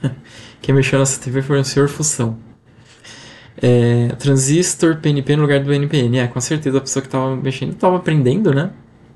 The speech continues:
E capacitor invertido, tinha alguns probleminhas mais graves lá, né? Mas é assim, né? Quando você tá aprendendo, vai fazer sempre muita besteira, né? Não tem problema, não. Salve, Marcelino.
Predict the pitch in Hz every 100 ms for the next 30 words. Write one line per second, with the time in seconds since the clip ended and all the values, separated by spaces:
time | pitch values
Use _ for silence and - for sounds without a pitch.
0 | _ _ _ _ - - - - - -
1 | - _ _ - 127 123 123 120 120 127
2 | 123 131 127 113 - 135 143 131 139 127
3 | 135 127 120 - 127 123 123 123 127 123
4 | 120 127 131 117 117 127 120 113 120 127
5 | 123 - - - - - _ _ - 170
6 | 220 285 269 233 - 180 156 151 156 -
7 | 151 156 147 151 160 170 165 147 131 131
8 | 131 135 135 131 139 147 135 139 143 147
9 | - 120 123 120 - - - _ _ _
10 | - _ - 151 160 127 117 117 110 120
11 | - - - - _ _ _ - - -
12 | - 165 165 160 156 147 120 113 110